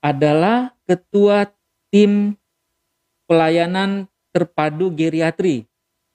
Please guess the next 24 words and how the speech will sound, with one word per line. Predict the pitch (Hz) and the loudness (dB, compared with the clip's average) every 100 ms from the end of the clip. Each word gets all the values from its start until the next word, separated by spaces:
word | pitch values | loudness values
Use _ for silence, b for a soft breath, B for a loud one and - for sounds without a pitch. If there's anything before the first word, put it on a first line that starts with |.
| _ _ | _ _
di | 147 180 160 | 4 4 4
R | 147 139 | 0 0
S | 147 | -2
U | |
P | 120 160 160 | 0 0 0
Profesor | 151 135 131 165 | -4 -4 -4 -4
Doktor | 139 127 156 135 | -4 -4 -6 -6
R | 127 | -4
D | 127 | -4
Kando | 120 127 135 | -2 -2 0
Manado, | 127 127 117 104 107 117 196 - _ _ _ _ _ _ - | -2 -2 -6 -10 -8 -6 -6 -10 _ _ _ _ _ _ -6
sekaligus | 185 196 180 180 226 | -2 0 2 2 0
beliau | 165 156 156 214 | 2 2 4 2
adalah | 139 135 135 143 180 202 214 _ _ _ | -2 -2 0 2 2 0 -6 _ _ _
staf | 165 160 | -6 -6
pengajar | 165 160 131 117 104 143 202 _ _ _ _ _ | -6 -6 -6 -8 -8 -10 -10 _ _ _ _ _
pada | 147 170 147 | -2 0 0
bagian | 147 143 175 | 0 0 -2
ilmu | 139 151 147 | 0 -4 -4
penyakit | 143 139 135 139 | -4 -4 -4 -4
dalam | 135 127 131 175 196 | -2 0 0 -2 -4
Fakultas | 165 - 135 - 160 - | -8 -8 -8 -6 -6 -4
Kedokteran | 131 - 135 123 | -6 -6 -10 -10
Unsrat. | 123 - 107 | -16 -16 -16